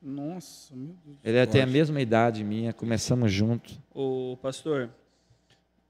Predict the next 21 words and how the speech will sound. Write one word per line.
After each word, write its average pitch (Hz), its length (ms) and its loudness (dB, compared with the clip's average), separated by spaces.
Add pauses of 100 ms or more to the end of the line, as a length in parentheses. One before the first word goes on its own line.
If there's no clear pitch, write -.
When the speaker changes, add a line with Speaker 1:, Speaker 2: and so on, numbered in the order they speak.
(260)
Speaker 3:
é, 123 760 -2 (840)
às 120 180 -6
vezes 127 140 0
eu 143 80 0
falo 123 240 -4
que 123 140 -14
parece 120 260 -4
que - 80 -12
eu 123 40 -14
tenho 123 160 -12
um - 20 -14
T - 100 -10
D 127 80 -4
A 123 80 0
H, 117 180 -4
às 110 120 -6
vezes. 110 320 -14 (220)
<laughs> 127 580 0 (1400)
Eu 165 140 6
queria 190 280 4
saber, 143 520 6